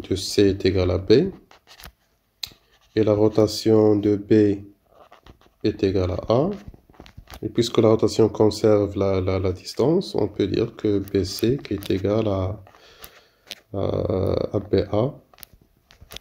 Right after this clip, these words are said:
Et si on passe au module, donc c'est le module de C moins B qui est égal au module de A moins B. Ça, c'est une autre méthode qui est plutôt correcte.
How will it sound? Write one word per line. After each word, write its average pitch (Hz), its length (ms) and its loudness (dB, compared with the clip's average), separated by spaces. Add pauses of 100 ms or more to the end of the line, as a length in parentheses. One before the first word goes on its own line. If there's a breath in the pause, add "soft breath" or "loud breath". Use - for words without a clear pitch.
(220)
Et 107 40 -4
si - 160 0
on 110 100 4
passe - 280 0
au 101 40 2
module, 98 420 2
donc 104 220 -2
c'est - 140 -4
le 95 80 0
module 95 280 0
de 95 100 -4
C 101 280 -2
moins 95 240 0
B 107 340 0
qui - 160 -12
est - 140 -6
égal 98 280 -2
au 101 40 0
module 95 440 -2
de 98 480 0
A 98 120 0
moins 98 240 -2
B. 95 160 -8 (1500 soft breath)
Ça, 98 180 -4
c'est - 200 -14
une 98 100 -6
autre 92 240 -8
méthode 98 360 -4
qui - 160 -14
est 95 40 -10
plutôt 95 320 -4
correcte. 92 560 -6